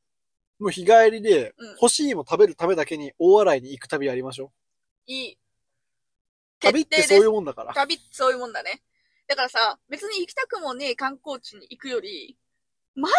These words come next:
Speaker 2: ジでそれを極めるために行くっていうのをやりましょう。
Speaker 1: 究極だね。
Speaker 2: うん。
Speaker 1: まあ、ということで、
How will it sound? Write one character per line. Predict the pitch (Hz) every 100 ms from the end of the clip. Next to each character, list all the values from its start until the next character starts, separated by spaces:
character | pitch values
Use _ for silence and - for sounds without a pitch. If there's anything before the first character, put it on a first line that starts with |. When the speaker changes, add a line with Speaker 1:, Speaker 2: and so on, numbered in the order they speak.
| 640
Speaker 2:
ジ | 330 214
で | 208 151 - _ _
そ | - 294
れ | 370
を | 370
極 | 311 330 349
め | 349
る | 262
た | 226
め | 226
に | -
行 | 233
く | 233
っ |
て | - -
い | 127
う |
の | 85
を | _ _ _ _ _
や | 214
り | 226
ま | 226
し | 196
ょ |
う。 | - -
Speaker 1:
究 | 165
極 | 165 156
だ | 147
ね。 | 143 135 _
Speaker 2:
う | 226
ん。 | 214 - _ _ _ _ _ _
Speaker 1:
ま | 147
あ、 |
と | 156
い |
う | 143
こ |
と | 131 113
で、 | 104